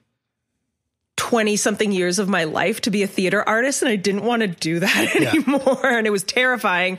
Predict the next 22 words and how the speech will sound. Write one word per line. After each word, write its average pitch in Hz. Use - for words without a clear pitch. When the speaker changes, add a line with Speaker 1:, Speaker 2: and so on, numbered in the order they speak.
Speaker 1:
And 185
I 180
floundered 240
around 208
for 214
a 202
while. 185
I 190
worked 208
in 247
a 247
pet -
shop, 214
which 190
actually 202
turned 202
out 185
to 196
be 190
a 185
wonderful 196
thing. 202